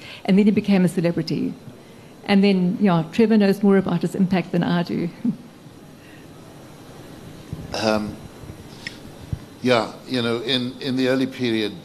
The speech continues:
Speaker 2: uh, I'd, I'd spent, uh, two years as Minister of Trade and Industry, and he was the go-to guy on competition policy.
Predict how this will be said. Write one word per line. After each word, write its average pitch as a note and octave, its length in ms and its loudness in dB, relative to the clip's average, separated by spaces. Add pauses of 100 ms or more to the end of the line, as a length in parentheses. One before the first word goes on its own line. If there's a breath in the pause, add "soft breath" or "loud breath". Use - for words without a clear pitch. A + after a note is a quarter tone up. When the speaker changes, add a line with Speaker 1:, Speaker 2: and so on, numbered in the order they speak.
Speaker 2:
uh, G2 300 -4
I'd, G2 300 -6
I'd G#2 200 -6
spent, A#2 560 -4
uh, G2 220 -4
two - 140 -6
years G#2 340 0
as F2+ 140 -10
Minister G2 400 -8
of F2+ 100 -18
Trade G#2 220 0
and G2 80 -10
Industry, G2 420 -6
and C#3+ 100 0
he E3 140 2
was F#3 200 0
the D3 60 -6
go-to E3 400 0
guy C#3+ 280 0
on C3 140 -6
competition C#3+ 560 -10
policy. D#3 440 -8